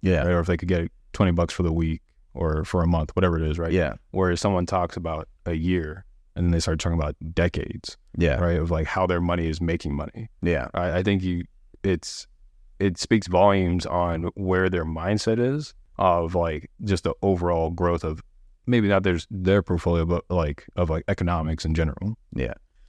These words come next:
Speaker 1: So, yeah, I, I kinda take that, uh, in consideration when, when I'm looking at properties now. It's not all about the cash flow, 'cause in reality, right, if you learn how to balance out your life as it is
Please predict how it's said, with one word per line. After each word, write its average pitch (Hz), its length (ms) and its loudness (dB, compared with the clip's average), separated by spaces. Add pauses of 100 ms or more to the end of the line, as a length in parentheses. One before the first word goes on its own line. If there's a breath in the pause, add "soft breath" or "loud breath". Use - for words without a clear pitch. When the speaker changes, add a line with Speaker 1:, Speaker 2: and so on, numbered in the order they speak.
Speaker 1:
So, 113 140 4
yeah, 87 500 4
I, - 40 -2
I 101 40 4
kinda 95 240 2
take 87 220 0
that, 87 300 2
uh, 82 380 0
in 85 140 0
consideration 80 720 0
when, 80 460 -2 (400)
when 107 160 2
I'm 98 100 2
looking 95 180 2
at 78 120 -2
properties 85 360 0
now. 82 320 0
It's 80 180 -4
not 85 180 0
all 80 140 0
about 76 240 -2
the - 100 -8
cash 82 260 -2
flow, 80 200 -2
'cause 87 180 -2
in 85 100 2
reality, 90 400 2
right, 82 240 0 (600)
if 95 200 -2
you 101 300 4
learn 98 260 4
how 90 160 2
to 80 60 -2
balance 85 420 0
out 78 240 -2 (220)
your 78 680 0
life 87 360 2
as 85 260 0
it 80 100 0
is - 520 0